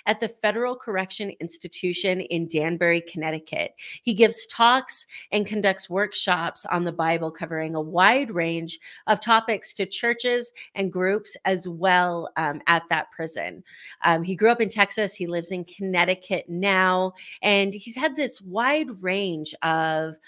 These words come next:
opportunities in his background. He's done sales and marketing and voiceover work,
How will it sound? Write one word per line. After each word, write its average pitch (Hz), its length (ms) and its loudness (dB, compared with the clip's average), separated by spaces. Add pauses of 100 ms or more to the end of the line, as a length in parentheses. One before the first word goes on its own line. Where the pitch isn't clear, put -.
(160)
opportunities 190 840 -2
in 160 160 -6
his 170 220 -10
background. 147 640 0 (300)
He's 175 220 -4
done 165 160 0
sales 220 400 2
and 165 100 -4
marketing 202 540 -2
and 156 120 -6
voiceover 220 560 0
work, 214 420 0